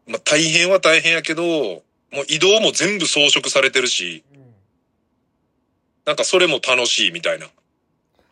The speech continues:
Speaker 2: そうなんや。アウトドア好きな人はたまらんって感じや。
Speaker 1: たまらんやろな。テントして、でもやっぱテントで寝んのってしんどいやん。
Speaker 2: しんどいな。
Speaker 1: そん時は楽しいけど、めちゃくちゃ疲れると思う、俺、多分。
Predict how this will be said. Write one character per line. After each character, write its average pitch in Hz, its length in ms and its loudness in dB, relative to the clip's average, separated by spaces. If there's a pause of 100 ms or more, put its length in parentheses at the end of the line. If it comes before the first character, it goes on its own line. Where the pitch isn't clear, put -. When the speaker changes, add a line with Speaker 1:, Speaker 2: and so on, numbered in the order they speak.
(260)
Speaker 2:
そ 139 320 -8
う - 40 -8
な 127 140 -12
ん 123 180 -16
や。 113 320 -12
ア 170 80 -2
ウ 180 120 -4
ト 208 160 -4
ド 208 160 4
ア 170 60 4
好 - 100 -10
き 165 140 -12
な 131 120 -6
人 - 160 -10
は 101 100 -8
た 147 160 -8
ま 147 160 -4
ら 147 120 -2
ん 151 40 -10
っ - 20 -16
て 139 80 -12
感 98 220 -14
じ 95 80 -16
や。 78 120 -16 (1600)
Speaker 1:
た 117 160 2
ま 127 120 6
ら 127 120 4
ん 127 80 4
や 104 100 2
ろ 87 120 -6
な。 131 260 4
テ 160 180 2
ン 147 140 -6
ト 117 200 -8
し - 140 -6
て、 98 720 0 (420)
で 123 100 -4
も 113 140 -6
や - 120 2
っ - 20 -8 (120)
ぱ 113 120 -4
テ 220 160 2
ン 196 100 -8
ト 135 200 -2
で 117 120 0
寝 123 120 2
ん 131 100 -4
の 107 80 -10
っ - 20 -14
て - 160 -8
し - 200 -2
ん 160 100 -4
ど 185 120 2
い 135 80 -2
や 90 100 -4
ん。 80 80 -20 (140)
Speaker 2:
し - 280 -20
ん 143 120 -20
ど 147 160 -12
い 110 80 -16
な。 90 160 -20 (1500)
Speaker 1:
そ 196 60 4
ん 202 120 -2
時 180 180 4
は 123 80 2
楽 120 200 0
し - 160 0
い - 40 -8
け 98 100 -4
ど、 90 100 -6
め 90 200 0
ち 170 120 2
ゃ 165 60 2
く 165 100 -4
ち 156 80 2
ゃ 170 40 2
疲 185 280 2
れ 180 80 4
る 175 100 2
と 147 80 0
思 104 100 -2
う、 - 60 0
俺、 87 100 -2
多 95 120 2
分。 82 220 -14